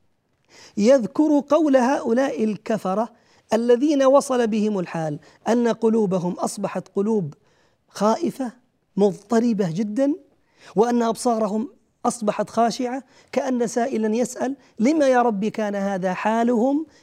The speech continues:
في ذلك اليوم العظيم؟" فقال المعنى:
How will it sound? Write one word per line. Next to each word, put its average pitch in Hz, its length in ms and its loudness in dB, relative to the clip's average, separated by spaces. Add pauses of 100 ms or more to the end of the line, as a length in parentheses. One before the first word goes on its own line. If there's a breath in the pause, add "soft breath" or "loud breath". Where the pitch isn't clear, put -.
في 208 160 -2
ذلك 208 360 0
اليوم 190 320 -4
العظيم؟" 190 480 -2 (260 loud breath)
فقال 196 540 -4 (320)
المعنى: 220 500 2